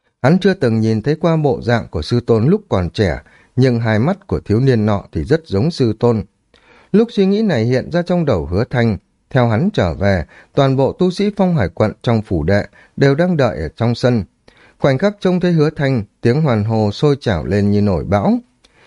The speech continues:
Trong đám người, Ninh Viêm ở đây còn có Khổng Tường Long, Ngô Kiếm Vu, cung chủ Lý Vân Sơn dẫn theo người của Chấp Kiếm Cung ở Phong Hải quận đi theo Hứa Thanh tới Hoàng Đô. Tử Huyền cũng đã trở về,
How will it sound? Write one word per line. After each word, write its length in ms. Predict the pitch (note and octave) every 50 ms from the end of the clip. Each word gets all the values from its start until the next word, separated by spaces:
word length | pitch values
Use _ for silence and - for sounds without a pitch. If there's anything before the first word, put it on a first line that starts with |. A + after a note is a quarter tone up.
| _ _ _
Trong 180 | - G3 G3 F3
đám 220 | D#3+ F3 G#3+ G#3+
người, 280 | F#3+ C#3+ G#2+ F2+ D#2 D2 - _ -
Ninh 280 | B2+ C3+ C3 C3 B2
Viêm 220 | A#2+ B2+ B2 A#2+ G#2
ở 100 | E2 A1+
đây 300 | A#1+ G#2+ A2+ A#2+ A2 - - _ _ _
còn 160 | - C3+ C#3
có 100 | C#3+ G3+
Khổng 280 | G3+ - - A2 F2+ -
Tường 300 | - A#2 A2 G#2+ A2 B2
Long, 240 | D3+ D#3+ E3+ E3+ D3+ E3 _ -
Ngô 240 | A#2 B2 A#2+ A2 -
Kiếm 200 | - G2+ C3+ D3+
Vu, 280 | C#3+ B2 B2+ C3 B2 A2+ - _ _ _ _ _
cung 240 | _ G3 G3 G3 F#3+
chủ 220 | - D3+ G#2+ E2 D2
Lý 200 | E2 G2+ B2+ D3+
Vân 220 | D3+ C#3 A#2+ G#2+
Sơn 300 | G#2+ - A2+ A2+ A2 F#2 - - - _ _
dẫn 240 | B2+ E3+ F#3+ G#3+ G#3
theo 100 | G#3 F#3
người 180 | E3+ C#3+ G#2+
của 120 | - F2+ E2
Chấp 180 | - - F3+ - _
Kiếm 180 | - A2 C#3 D#3
Cung 260 | - C#3 B2 B2 A2+ G#2 - _ _ - _
ở 200 | - B2+ A#2+ A2+
Phong 240 | - F#3+ F#3 F#3
Hải 180 | E3+ D3 G2 D#2
quận 260 | - - - G#2+ G#2 - _ _ _
đi 180 | B2+ B2+ B2 A#2
theo 240 | - B2 G#2+ G2+ F#2
Hứa 140 | F#2 G2+
Thanh 260 | A2+ - B2+ A2+ G#2+ G2+
tới 200 | - G2 A#2+ E3+
Hoàng 320 | F#3+ D#3 A#2 F2 C#2+ C2
Đô. 300 | E2+ A#2 B2 A#2+ G2+ - _ _ _ _ _ _ - _ _ _ _ _ _ _ _ _
Tử 140 | B2+ A2+
Huyền 300 | G2+ G#2+ A#2+ B2 A#2 A#2
cũng 200 | A2+ - C3+ E3
đã 120 | F#3+ G#3 G3+ -
trở 220 | - A2+ E2+ D#2+
về, 320 | C#2+ F#2+ G2+ G2 F2+ D2+